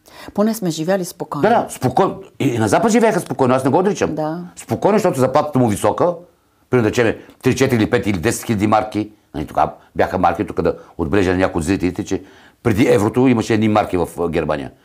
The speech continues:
Speaker 2: И откакто влезнаха в, а, и приеха еврото и така нататък,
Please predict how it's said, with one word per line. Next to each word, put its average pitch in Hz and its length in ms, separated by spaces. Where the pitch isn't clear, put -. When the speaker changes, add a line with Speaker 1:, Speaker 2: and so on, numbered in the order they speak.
Speaker 2:
И 113 40
откакто 220 320
влезнаха 180 480
в, 127 160
а, 80 1900
и 104 60
приеха 156 280
еврото 117 300
и 110 80
така - 160
нататък, 113 280